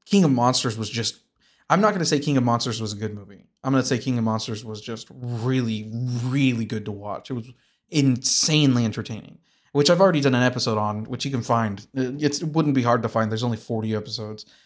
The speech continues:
uh, <laughs> of this podcast. But, um, but we've done it. We've done it. We've done the giant, the, the, the small number of giant monsters or giant, t-, you know, lizards in the city.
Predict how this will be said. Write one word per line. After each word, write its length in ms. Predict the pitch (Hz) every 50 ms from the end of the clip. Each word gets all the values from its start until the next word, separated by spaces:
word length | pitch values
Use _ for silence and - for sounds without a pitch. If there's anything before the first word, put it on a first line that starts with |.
| _ _ _ _ _ _ -
uh, 260 | 147 135 127 127 131
<laughs> 160 | - - - - - - - 254 - - 180 202 202
of 200 | 175 165 170 160
this 180 | 165 160 -
podcast. 720 | - - 160 135 135 131 135 - 127 120 117 113 117 - - _ - - _ _ _ _ _ _ _ -
But, 140 | 143 139 139
um, 380 | 135 131 131 127 127 123 - _ _ _ - - - -
but 100 | 180 175
we've 160 | 190 202 165
done 160 | 220 226 -
it. 180 | 131 120 - -
We've 160 | 175 190 165
done 180 | - 151 131 120
it. 120 | 113 117
We've 180 | 131 156 147 131
done 220 | 151 156 170 165
the 80 | 147 -
giant, 480 | 127 135 127 127 123 127 127 135 - -
the, 440 | 139 131 131 131 123 131 123 120 120
the, 180 | 135 135 131 127 - -
the 520 | 151 135 120 123 120 110 - - 135 131 - _ _ _ _ _ _ -
small 320 | - - 170 160 160 175
number 260 | 175 151 135 135 135
of 80 | 127 117
giant 320 | 117 123 120 120 120 117
monsters 720 | 117 117 113 113 110 - - 117 110 110 104 - - - _ -
or 180 | 127 120 117 113
giant, 440 | 110 123 120 123 127 127 127 131
t-, 140 | - 131 - -
you 380 | 139 135 139 156 190 180 156 147
know, 180 | 131 113 110 113
lizards 540 | 113 123 117 127 123 117 110 - - - _ _ _ _ -
in 140 | 156 160 147
the 80 | 127 123
city. 360 | - - 120 - - -